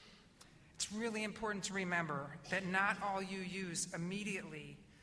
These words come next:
are in support of this bold demonstration of our faith and values.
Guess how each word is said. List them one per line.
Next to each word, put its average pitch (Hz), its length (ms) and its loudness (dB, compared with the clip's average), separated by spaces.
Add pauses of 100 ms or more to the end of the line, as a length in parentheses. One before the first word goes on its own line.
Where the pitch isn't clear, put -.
(160)
are 170 160 2
in 165 100 0
support 175 680 0
of 147 120 -6
this 156 160 0
bold 160 440 -2
demonstration 151 680 -4 (180)
of 139 100 0
our 151 140 2
faith 151 320 -4
and 151 120 -6
values. 139 720 -2